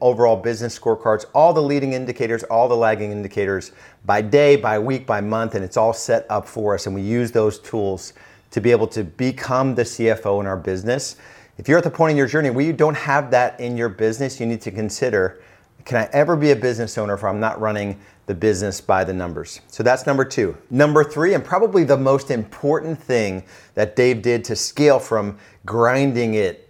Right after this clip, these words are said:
<laughs> sort of miserable, working eighty hours a week real estate agent to business owner that has freedom, he was able to not recreate the wheel. So when Dave joined Real Estate B School, he had a part-time assistant. He was hustling,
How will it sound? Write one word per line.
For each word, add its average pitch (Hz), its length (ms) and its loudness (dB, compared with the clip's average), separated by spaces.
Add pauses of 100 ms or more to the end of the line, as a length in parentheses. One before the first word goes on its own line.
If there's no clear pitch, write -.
<laughs> - 100 -20
sort 139 300 -4
of 127 140 2
miserable, 127 560 2
working 117 340 0
eighty 110 260 0
hours 104 240 2
a 110 40 -2
week 104 240 -4
real 104 180 0
estate 208 220 0
agent 104 360 -2 (320)
to 117 140 -2
business 127 460 0
owner 123 200 2
that 117 180 2
has 110 180 -4
freedom, 127 500 -2 (460)
he 156 180 2
was 180 220 2
able 131 300 2
to 127 280 -6
not 113 760 -4 (280)
recreate 113 680 -2
the 104 100 0
wheel. 90 420 -4 (360)
So - 160 0
when 117 160 2
Dave 135 240 4
joined 131 240 2
Real 127 120 2
Estate 120 260 -2
B 123 120 -4
School, 113 180 -6
he 98 80 -6
had 107 80 2
a 98 60 0
part-time 117 480 -2
assistant. 98 520 -8 (300)
He - 220 0
was 180 220 0
hustling, 135 720 -2